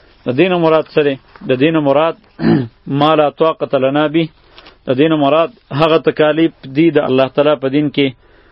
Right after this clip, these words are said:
او دغسې په دعوت کې چې په مخکینو انبیا علیه الصلاة والسلام باندې راغلي وو.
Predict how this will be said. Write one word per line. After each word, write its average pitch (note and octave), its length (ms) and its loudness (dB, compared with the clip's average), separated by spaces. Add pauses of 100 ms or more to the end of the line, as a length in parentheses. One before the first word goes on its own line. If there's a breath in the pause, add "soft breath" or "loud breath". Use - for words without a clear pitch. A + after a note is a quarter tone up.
(200 soft breath)
او C#3+ 140 2 (160)
دغسې D3+ 480 -2
په D3 80 -2
دعوت C3 340 0
کې C3+ 180 -2 (500 soft breath)
چې - 180 -6
په C3+ 100 -2
مخکینو C#3 460 0
انبیا D3 280 0
علیه D#3+ 160 2
الصلاة D3 280 0
والسلام D#3+ 380 0
باندې C#3 200 0
راغلي C3+ 340 0
وو. C3 80 -4